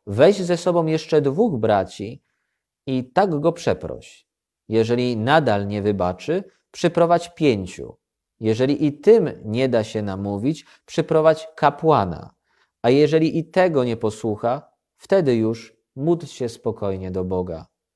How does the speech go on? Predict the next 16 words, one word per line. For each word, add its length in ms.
aby 360
on 260
sam 420
uspokoił 600
tego 280
brata, 520
a 140
ty 180
się 160
już 400
o 120
to 420
nie 300
troszcz". 680
Zobaczcie, 640
e, 420